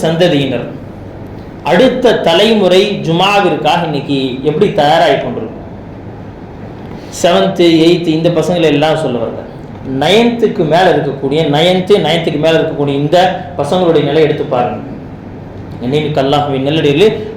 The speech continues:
தொடர்ந்து அவர்களுக்கு சில ம-, ஸ்கூல்கள்ல அனுமதி கிடைச்சிருது, சில காலேஜஸ்ல அனுமதி கிடைச்சிருது, அதனால அவங்க தொழுகைக்கு ஜும்மாவுக்கு வந்துடுறாங்க.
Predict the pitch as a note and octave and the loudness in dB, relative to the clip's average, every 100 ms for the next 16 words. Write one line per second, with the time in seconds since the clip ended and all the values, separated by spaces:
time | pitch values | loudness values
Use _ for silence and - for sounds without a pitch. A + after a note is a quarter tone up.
0 | - D#3+ E3+ A3 A#3 B3 B3 F#3+ F3 E3 | -2 2 4 4 4 4 4 4 4 2
1 | D3+ C3+ - G3+ - - - - - D#3+ | 2 2 4 4 4 0 -8 -12 -2 2
2 | F3 F3 D#3 C#3+ C3+ B2+ A#2+ - G3 G#3+ | 4 4 4 6 4 2 0 2 4 6
3 | G3+ F#3 G3+ D#3 F#3+ F#3+ E3 E3 E3 E3+ | 4 4 4 4 2 2 2 2 2 2
4 | D#3 D#3 D#3+ - - - - D3+ D3 D3+ | 2 4 2 -2 -10 -14 -4 0 2 2
5 | D#3+ F#3 E3+ - D#3 D3+ E3 D3 C#3 D#3 | 4 4 2 0 0 2 2 2 2 0
6 | D#3 D3 C3+ D3+ D3+ C3 C#3+ E3 - - | 2 2 4 2 2 2 2 2 2 0
7 | D#3 E3+ D3+ D#3 E3+ D3+ D#3+ D#3 C3+ - | 2 4 2 2 2 2 0 2 2 2
8 | C#3 C#3 C#3+ B2+ A#2 | 0 2 2 2 0